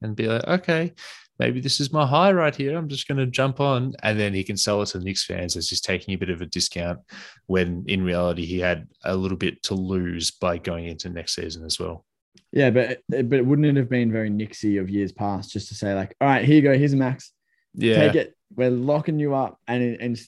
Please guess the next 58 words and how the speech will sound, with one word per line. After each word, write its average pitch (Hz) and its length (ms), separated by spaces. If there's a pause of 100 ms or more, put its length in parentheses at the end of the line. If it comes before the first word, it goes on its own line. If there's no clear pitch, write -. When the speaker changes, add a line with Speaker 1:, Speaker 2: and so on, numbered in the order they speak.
Speaker 2:
you 120 200
know, 113 100
instead 107 380
they, 104 140
they, 104 400 (340)
they 107 120
give 110 280
him 110 200
the 104 80
option 107 360
of 104 100
either, 101 320
like, 98 320
"Take 139 280
it 135 160
into 120 180
next 110 180
season 110 280
and 104 140
you 101 100
can 101 120
risk 104 260
it," 95 300
or, 104 340
"We'll, 104 300
like, 104 220
take 104 200
care 101 180
of 95 80
you 98 60
now," 92 360
for 107 80
something 101 280
that's, 73 200
like, 101 140
a 101 40
little 98 240
bit. 90 300 (640)
It 123 60
just 147 180
kind 160 240
of 127 140
means 123 280
that 113 80
if 107 160
you 110 60
get 107 260
a 107 60
twenty 107 460
percent 104 460
fall 98 360
off 92 140
in 101 120
Julius 98 340
Randle's 95 280
play 95 300
next 92 240
season 90 440